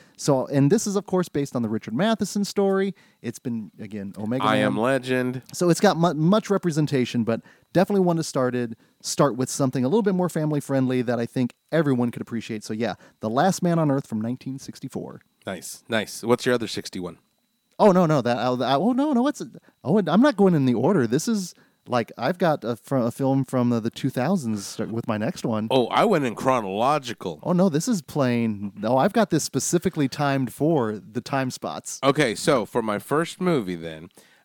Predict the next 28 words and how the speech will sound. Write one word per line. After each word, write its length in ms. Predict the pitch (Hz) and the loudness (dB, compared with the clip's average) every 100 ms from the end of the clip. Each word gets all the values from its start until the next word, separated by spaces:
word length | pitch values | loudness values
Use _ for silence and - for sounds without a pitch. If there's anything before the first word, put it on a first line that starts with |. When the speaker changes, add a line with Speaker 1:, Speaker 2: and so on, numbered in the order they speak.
| - | -4
Speaker 2:
uh, 440 | 107 110 107 104 | -2 0 0 -2
my 180 | 104 104 | -2 -4
trailer 800 | - - 151 170 165 104 92 90 | -6 -4 -2 0 0 0 0 -4
is 260 | - 98 87 | -8 -10 -6
going 280 | 98 98 92 | -4 -4 -6
to 140 | 98 | -12
be 160 | 92 92 | -6 -6
my 160 | 90 | -4
honorable 280 | 92 98 98 | -2 -2 -4
mention, 280 | 95 92 95 | -6 -8 -10
which 180 | 85 - | -10 -12
is 80 | |
Black 340 | 82 85 82 - | -8 -6 -6 -8
Sunday. 420 | - 78 73 92 - _ _ _ _ _ 101 | -10 -10 -10 -14 -14 _ _ _ _ _ -12
Speaker 1:
Okay. 240 | 107 117 - _ _ - | -8 -8 -10 _ _ -20
Speaker 2:
'Cause 160 | - 117 | -10 0
I 80 | 123 | 2
progr-, 360 | 127 123 120 120 | 2 0 0 -2
I 60 | |
programmed 400 | 113 123 117 110 | -2 -2 0 -2
these 180 | 101 104 | 0 0
in 120 | 95 | -2
blocks, 480 | 82 90 76 - - | -4 -4 -4 -10 -16
like 160 | 85 - | -16 -14
sixty 320 | 101 - 98 | -14 -12 -14
blocks, 360 | 87 90 90 - | -8 -8 -8 -10
seventy 280 | 90 90 | -10 -10
block. 340 | 80 82 80 | -8 -10 -10